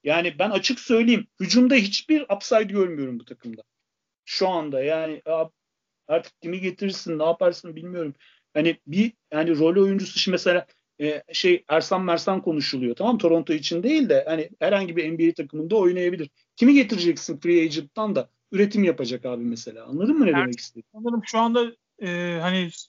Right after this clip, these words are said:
Speaker 2: sadece <laughs> N B A'de değil, Avrupa'daki, yani Avrupa ile kat dünyadaki her takım için konuşuluyor şu anda.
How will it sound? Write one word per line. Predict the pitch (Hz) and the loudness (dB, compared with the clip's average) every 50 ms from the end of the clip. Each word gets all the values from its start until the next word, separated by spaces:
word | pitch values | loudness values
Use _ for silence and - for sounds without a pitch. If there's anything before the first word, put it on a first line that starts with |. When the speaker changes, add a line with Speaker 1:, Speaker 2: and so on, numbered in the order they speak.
| _ _ | _ _
Speaker 2:
sadece | - - - 196 190 185 208 220 208 - 226 - _ - - - | -8 -4 0 2 2 2 2 0 -2 -4 -6 -12 _ -20 -20 -20
<laughs> | - _ _ _ _ _ - | -20 _ _ _ _ _ 0
N | 180 180 185 190 | 0 2 2 2
B | 202 208 | 2 2
A'de | 208 214 202 | 2 0 0
değil, | 262 269 277 | -2 0 0
Avrupa'daki, | 214 202 214 233 233 240 208 208 214 - - 214 220 220 233 220 _ _ _ _ _ _ _ 170 | 0 0 0 0 -2 -4 -4 -4 -6 -6 -6 -6 -6 -6 -6 -10 _ _ _ _ _ _ _ -8
yani | 170 185 | -6 -2
Avrupa | 180 175 190 220 208 - 214 | 0 0 -2 -2 -2 -2 -2
ile | 202 196 196 | -2 -2 -2
kat | 269 269 269 - | -2 -2 -2 -4
dünyadaki | 185 208 220 226 220 247 - 247 | -4 -2 0 0 -2 -2 -4 -6
her | 240 247 220 | -8 -6 -6
takım | 233 202 - 202 214 | -8 -6 -6 -6 -6
için | 202 - 294 247 | -6 -8 -8 -6
konuşuluyor | - 214 214 220 - 226 214 226 220 | -6 -6 -4 -6 -6 -6 -4 -4 -4
şu | 208 - 180 | -2 -2 -2
anda. | 165 160 156 151 139 | -2 -2 -4 -8 -12